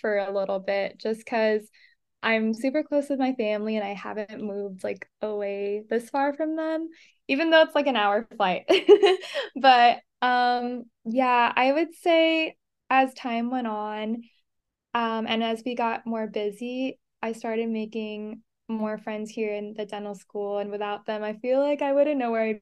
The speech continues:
be. But yeah, they have been a really good support system here. And for academics, um, I was actually really surprised because in undergrad, I feel like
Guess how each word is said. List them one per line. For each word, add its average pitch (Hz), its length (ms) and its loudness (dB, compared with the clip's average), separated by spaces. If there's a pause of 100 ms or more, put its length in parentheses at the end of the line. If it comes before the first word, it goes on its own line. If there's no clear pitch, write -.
be. 196 220 -8
But 202 320 -2 (360)
yeah, 202 220 0
they 214 120 0
have 277 220 -4
been 269 160 0
a 240 100 -4
really 208 240 -2
good 202 240 -8
support 226 380 -6
system 214 440 -8
here. 208 600 0 (480)
And 226 360 -2
for 240 100 -4
academics, 233 1000 0 (260)
um, 226 600 -4 (220)
I 233 140 2
was 311 200 4
actually 330 320 0
really 262 240 4
surprised 220 560 -2
because 233 340 -6
in 220 200 -6
undergrad, 220 840 -4 (540)
I 226 560 0
feel 254 220 0
like 311 240 0